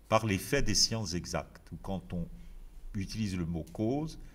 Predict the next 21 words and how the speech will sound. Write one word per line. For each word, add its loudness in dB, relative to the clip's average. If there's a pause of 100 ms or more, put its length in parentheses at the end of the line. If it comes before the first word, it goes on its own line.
(120)
ça 4
ne 0
peut 0
être 2
que -8
la 0
cause -6
efficiente. -10 (640)
Les -2
quatre 0
autres -2 (640)
ont 0
disparu. -2 (100)
Donc -4
nous 0
regarderons 2
la -4
troisième, -2
puisqu'elle -4
est 0
la -2